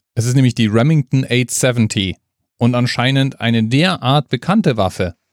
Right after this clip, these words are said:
dass Google tatsächlich zunächst mal gar nichts anderes einfällt, wenn man nach achthundertsiebzig sucht. Naja, also zumindest für die ersten zwei Trefferseiten.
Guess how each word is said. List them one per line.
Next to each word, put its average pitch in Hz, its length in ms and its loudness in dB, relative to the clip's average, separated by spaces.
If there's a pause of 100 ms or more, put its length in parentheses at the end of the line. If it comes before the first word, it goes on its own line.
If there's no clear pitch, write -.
(160)
dass - 360 -2
Google 139 280 0
tatsächlich 113 520 -2
zunächst 107 420 0
mal 107 120 2
gar 98 140 0
nichts 104 180 -2
anderes 117 380 0
einfällt, 101 440 -2
wenn 90 120 -2
man 92 100 0
nach 90 160 -2
achthundertsiebzig 90 800 -8
sucht. - 340 -12 (2750)
Naja, 113 220 2
also 107 160 0
zumindest 113 560 0
für 107 100 -2
die 95 140 -4
ersten 95 520 -4
zwei 90 400 -6
Trefferseiten. 85 800 -6